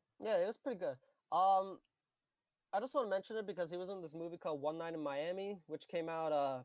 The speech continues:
also last year, though it, it's, it technically came out this year. It's weird. I, I just wanna s-, recommend this. You guys should watch that. It's really good. Mad Men. Apparently, Oliver Jackson Cohen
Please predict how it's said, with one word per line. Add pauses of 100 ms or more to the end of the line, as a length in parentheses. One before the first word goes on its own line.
(160)
also
last
year,
though
it, (220)
it's, (280)
it (400)
technically
came
out
this
year.
It's
weird. (500)
I,
I
just
wanna
s-, (260)
recommend
this.
You
guys
should
watch
that. (300)
It's
really
good. (420)
Mad
Men. (380)
Apparently,
Oliver
Jackson
Cohen